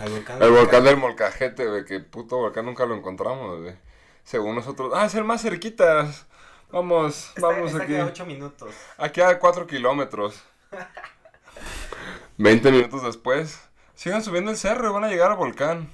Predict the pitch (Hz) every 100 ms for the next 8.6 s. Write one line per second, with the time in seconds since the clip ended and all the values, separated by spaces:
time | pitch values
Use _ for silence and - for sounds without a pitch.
0 | - 110 110 147 135 117 107 131 143 131
1 | - - 107 101 95 113 123 143 135 107
2 | 131 143 170 175 - - - - _ _
3 | 160 208 208 180 202 214 - - _ 127
4 | 143 - - 135 135 131 131 131 131 131
5 | 127 - 127 139 160 180 196 147 147 185
6 | 185 147 143 185 220 226 - - - -
7 | - - _ - 165 185 208 165 151 151
8 | 143 92 110 101 98 104